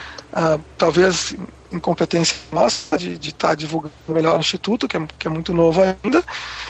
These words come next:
e também porque em São Paulo você tem uma, uma concorrência de, de,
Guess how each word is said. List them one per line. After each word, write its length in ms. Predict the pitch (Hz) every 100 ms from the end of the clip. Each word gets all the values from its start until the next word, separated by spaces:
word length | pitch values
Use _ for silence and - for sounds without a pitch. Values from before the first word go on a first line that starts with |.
| -
e 80 | -
também 340 | 302 247 254
porque 320 | - 285 -
em 60 | 262
São 180 | 311 277
Paulo 380 | 226 226 247
você 240 | 269 247 277
tem 260 | 226 214
uma, 300 | 233 233 220
uma 180 | 196 190
concorrência 720 | - 208 - 175 175 240 -
de, 220 | 170 151 156
de, 420 | 156 151 143